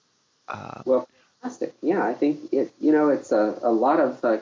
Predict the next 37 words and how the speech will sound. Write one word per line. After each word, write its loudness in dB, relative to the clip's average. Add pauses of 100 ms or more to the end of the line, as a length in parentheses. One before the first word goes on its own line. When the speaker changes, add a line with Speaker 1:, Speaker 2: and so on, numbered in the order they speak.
(220)
Speaker 2:
a -4
lot 2
of, -2
uh, 0 (760)
uh, -2
cities 0
around 2
the -2
country 0
have -4
done 2
so, -2 (300)
and, 0
uh, 0 (540)
they 4
found, 2
like 2
San 0
Francisco, -2
that 0
it's -4
not 2
really 6
that 2
scary. 2 (320)
And -2
what 4
it 0
does 2
do 4
is 0
it, -4
is 0
it -4
really 4
makes 0
a, 2